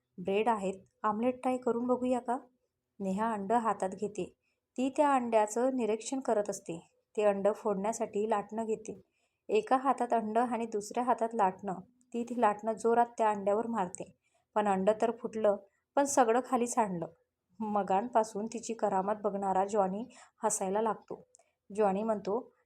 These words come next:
"नेहा, काय अवतार केला आहेस तू?" जॉनीला हसताना बघून नेहा रडायला लागते. तिला रडताना बघून तो तिच्याजवळ येतो. नेहा म्हणते, "हसताना अजून का थांबलात?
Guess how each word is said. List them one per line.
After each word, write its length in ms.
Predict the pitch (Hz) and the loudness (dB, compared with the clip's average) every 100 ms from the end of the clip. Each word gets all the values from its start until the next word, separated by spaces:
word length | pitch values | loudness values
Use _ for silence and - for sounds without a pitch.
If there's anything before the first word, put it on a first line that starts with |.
| - | -4
"नेहा, 300 | 214 214 240 | -2 2 0
काय 280 | 247 226 277 | 4 6 6
अवतार 280 | 294 294 302 | 4 4 2
केला 280 | 302 277 | 2 4
आहेस 300 | 269 247 247 | 4 4 -4
तू?" 320 | - 233 233 - _ _ - 208 | -6 -6 -6 -12 _ _ -16 0
जॉनीला 360 | 196 180 202 247 | 2 2 0 -2
हसताना 420 | 233 - 202 196 | -2 -2 0 2
बघून 320 | 208 202 226 | -2 -2 -4
नेहा 240 | 214 208 | -2 0
रडायला 360 | 214 190 180 202 | 2 2 0 0
लागते. 420 | 202 202 - - _ _ _ _ - | -2 -6 -18 -18 _ _ _ _ 0
तिला 240 | 233 277 | 4 4
रडताना 400 | 285 277 262 269 | 2 -2 0 2
बघून 280 | 254 226 233 262 | 4 2 0 -2
तो 60 | |
तिच्याजवळ 540 | 254 233 208 214 214 202 | -4 -2 -2 0 -2 -2
येतो. 360 | 190 - 180 _ _ | -6 -10 -12 _ _
नेहा 280 | 202 196 214 | -6 -4 -2
म्हणते, 280 | 220 190 220 | -4 -4 -4
"हसताना 720 | 208 196 - 247 254 254 240 | 0 0 2 2 2 2 0
अजून 280 | 226 254 285 294 _ _ _ | 0 0 -2 -6 _ _ _
का 160 | 240 277 285 | 6 6 6
थांबलात? 300 | 277 269 | 2 6